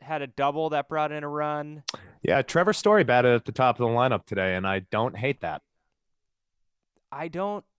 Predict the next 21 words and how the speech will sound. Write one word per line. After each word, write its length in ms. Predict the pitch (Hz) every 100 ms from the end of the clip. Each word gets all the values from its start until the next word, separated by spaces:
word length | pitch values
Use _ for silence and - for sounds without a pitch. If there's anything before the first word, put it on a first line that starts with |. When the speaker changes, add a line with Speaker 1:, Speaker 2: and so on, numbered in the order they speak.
| _ _
Speaker 1:
either. 420 | 185 208 180 147
So 180 | - 175
I 180 | 170 240
wrote 420 | 196 180 190 190 _ _ _ _ _ _ _
also 540 | 151 160 - 175 175 180
that 360 | 165 147 139 _ _ _ _ _ _ _ _ _
you 200 | 156 233
can 180 | 302 294
tell 500 | - 139 151 147 _ _ _ _ _
Story 500 | - 165 151 156 156
is 140 | 143
a 60 | 143
really 300 | 131 123 127
good 220 | 120 117
fielder. 480 | - 110 107 131 131 _ _ _ -
Speaker 2:
<laughs> 460 | 95 76 82 101 87 _ _ - - 151 -
Speaker 1:
And 520 | 160 156 147 139 123 _ _ _ _ -
I 140 | 143 147 - -
think 280 | 170 175
his 420 | - 190 180 131 123 _ -
bat 360 | 147 147 156